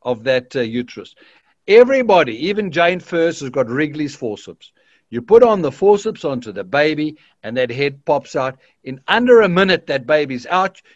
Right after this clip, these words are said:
You don't have such a big incision. The baby's doing well 'cause you're not having to make a big incision to grovel that baby out, and you're not having to push so hard on the fundus and cause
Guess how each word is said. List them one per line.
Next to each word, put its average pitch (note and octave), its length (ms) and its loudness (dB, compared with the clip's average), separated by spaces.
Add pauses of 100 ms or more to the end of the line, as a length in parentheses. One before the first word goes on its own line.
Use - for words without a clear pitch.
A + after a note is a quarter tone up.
(100)
You A#2 80 -10
don't F#3 180 0
have E3+ 140 -4
such D#3+ 240 -4
a C#3 60 -2
big D#3 200 -4
incision. G#3 560 -4
The C3+ 120 -6
baby's F3 420 -2
doing C#3 260 -8
well E3+ 240 2
'cause B2+ 420 -14
you're D3+ 120 -8
not F#3+ 180 0
having F3+ 260 -6
to D#3+ 120 -6
make D3+ 240 -4
a B2+ 40 -4
big G#3 260 0
incision D#3 500 -10 (260)
to C#3 100 -6
grovel F#3 400 2
that D#3+ 180 0
baby D3+ 300 -2
out, C3 240 -8
and C#3+ 80 -18
you're D#3 60 -8
not F3 140 -2
having D#3+ 220 -6
to D#3+ 100 -14
push - 240 -10
so D3+ 200 -2
hard C3+ 280 0 (260)
on B2+ 140 -8
the C3+ 80 -8
fundus D3 480 -4
and B2+ 100 -12
cause B2+ 340 -6